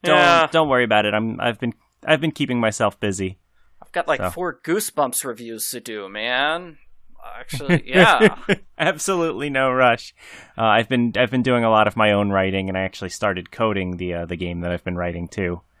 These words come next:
Speaker 1: That's, that's been fun. I actually have a working, uh, point-and-click adventure inventory system in my game now. I figured it out.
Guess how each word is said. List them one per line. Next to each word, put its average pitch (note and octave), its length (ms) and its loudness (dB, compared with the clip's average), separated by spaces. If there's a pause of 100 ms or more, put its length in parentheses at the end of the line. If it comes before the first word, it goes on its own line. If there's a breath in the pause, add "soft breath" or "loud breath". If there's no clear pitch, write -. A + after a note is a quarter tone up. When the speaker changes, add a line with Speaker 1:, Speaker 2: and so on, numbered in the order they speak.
(640)
Speaker 1:
That's, - 280 -12
that's - 260 -14
been E2+ 160 -12
fun. E2+ 300 -10
I G#2 100 -2
actually C#3+ 240 -2
have E3 140 2
a E3 60 6
working, D#3+ 500 0
uh, D3+ 180 6
point-and-click E3+ 600 -2
adventure D#3+ 600 2
inventory C#3 640 0
system A2 380 -6
in G#2 100 -4
my G2+ 140 0
game G2 340 -4
now. F#2+ 360 -6 (880)
I - 80 -6
figured A#2+ 380 -4
it A#2+ 100 0
out. B2 240 4